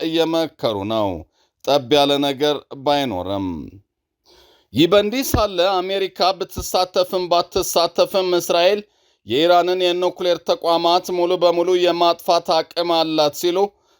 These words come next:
ጠቅላይ ሚኒስትር ቤንጃሚን ኔታንያሁ ተናግረዋል። ጠቅላይ ሚኒስትር ኔታንያሁ እንዳሉት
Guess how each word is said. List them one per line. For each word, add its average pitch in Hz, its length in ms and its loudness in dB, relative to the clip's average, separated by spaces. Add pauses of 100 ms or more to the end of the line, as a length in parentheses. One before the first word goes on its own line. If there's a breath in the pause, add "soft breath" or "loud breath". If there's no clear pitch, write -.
(140)
ጠቅላይ 147 320 2
ሚኒስትር 170 540 2
ቤንጃሚን 170 680 0
ኔታንያሁ 170 600 -2 (120)
ተናግረዋል። 110 840 0 (680)
ጠቅላይ 151 320 2
ሚኒስትር 165 540 2
ኔታንያሁ 170 600 0
እንዳሉት 165 500 0